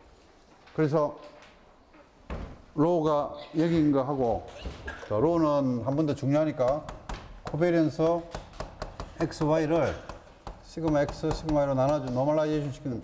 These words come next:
겁니다. 로우가 영이면 반드시 X, Y가 인디펜던트고요. 로, 엑스 와이가 인디펜던트면 반드시 로가 영, 영이다.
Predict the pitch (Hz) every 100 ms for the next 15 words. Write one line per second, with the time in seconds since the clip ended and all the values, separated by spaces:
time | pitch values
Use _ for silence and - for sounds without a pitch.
0 | - - 135 117 95 113 - - - -
1 | - - 135 165 185 170 175 170 113 -
2 | - - - 180 170 165 165 160 117 139
3 | 170 - 160 151 - - - - - 156
4 | 156 135 127 151 - - - - - -
5 | - - - - - - - 170 170 147
6 | 123 156 156 151 135 113 117 101 98 123
7 | - - - - - - - - - -
8 | - - - - - - - - - -
9 | - - - - - - - - - -
10 | - - - _ - - - 160 180 -
11 | - 190 180 165 170 147 156 156 151 151
12 | 165 165 - 127 151 147 147 156 143 156
13 | 139 143 - 147 156 131 120